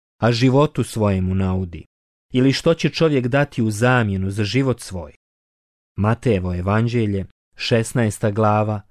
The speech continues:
dvadeset šesti stih. Radite, ali ne za hranu propadljivu, nego za hranu koja ostaje za vječni život. Nju će vam dati Sin čovječiji,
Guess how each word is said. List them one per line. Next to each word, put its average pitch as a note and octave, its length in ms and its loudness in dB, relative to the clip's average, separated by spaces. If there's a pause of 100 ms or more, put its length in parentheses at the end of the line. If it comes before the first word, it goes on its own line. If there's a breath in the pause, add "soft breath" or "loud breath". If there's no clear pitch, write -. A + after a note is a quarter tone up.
(180)
dvadeset G#2 720 -2
šesti F#2+ 440 -2
stih. - 360 -20 (1040)
Radite, C3+ 800 0 (260)
ali A2 260 0
ne B2 220 2
za C3+ 140 0
hranu C#3 440 2
propadljivu, B2+ 720 0 (280)
nego C#3+ 220 2
za C3+ 140 0
hranu C#3+ 440 2
koja B2 300 2
ostaje B2+ 420 2
za G#2 140 0
vječni A2 460 0
život. F2+ 440 -6 (600)
Nju D3 220 4
će - 160 -2
vam A2 180 2
dati C3 320 0
Sin C3 360 0
čovječiji, G#2 720 -4